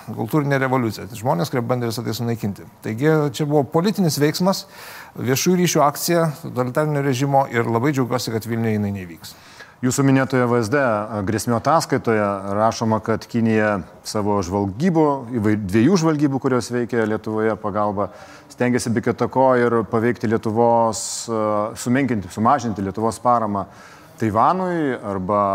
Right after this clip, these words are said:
Speaker 2: e, Tibeto, o, Tibeto rėmėjams. E, kaip jums, kaip, e, Seimo tos parlamentinių ryšių su Taivanu grupės nariu atrodo, ar, ar yra tų pastangų?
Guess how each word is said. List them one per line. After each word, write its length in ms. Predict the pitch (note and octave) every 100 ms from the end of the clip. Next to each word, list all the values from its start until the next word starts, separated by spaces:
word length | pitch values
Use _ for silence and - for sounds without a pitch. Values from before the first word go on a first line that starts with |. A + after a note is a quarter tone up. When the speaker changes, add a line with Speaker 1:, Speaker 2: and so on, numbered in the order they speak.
| G2+
Speaker 2:
e, 380 | - G2+ F#2+ F#2 F2 -
Tibeto, 560 | A#2 F2 C3 D#3+ D#3+ E3+
o, 840 | D#3+ D#3 D3 C#3+ C3+ A#2+ B2+ A#2+ A2+ G#2 F#2+ F2+ F#2+ E2+ -
Tibeto 320 | F#2 - E3+
rėmėjams. 720 | C#3+ C#3 C#3+ C#3+ C3+ B2+ - - B2+
E, 120 | B2 A#2 -
kaip 180 | F3+ F3+
jums, 240 | F3+ -
kaip, 320 | C#3+ B2 -
e, 240 | B2+ B2 G#2 - - -
Seimo 460 | - D3 C#3 B2 A2
tos 380 | A2 G2 - -
parlamentinių 640 | A2 A#2 B2 B2 A#2+ A#2
ryšių 160 | G2 A#2+
su 300 | - A#2+ A2 - - - -
Taivanu 360 | C3 C3 D3+ C#3+
grupės 420 | G2+ F#2+ G2 F#2 G2+
nariu 240 | G2 F#2
atrodo, 400 | F2+ A#2+ D3+ D3+
ar, 200 | A2+ G2+
ar 260 | G#2 G#2 F#2+ F2 - G#2 -
yra 160 | A#2 B2
tų 80 | G2
pastangų? 500 | F#2+ - F#2+ E2+ D2+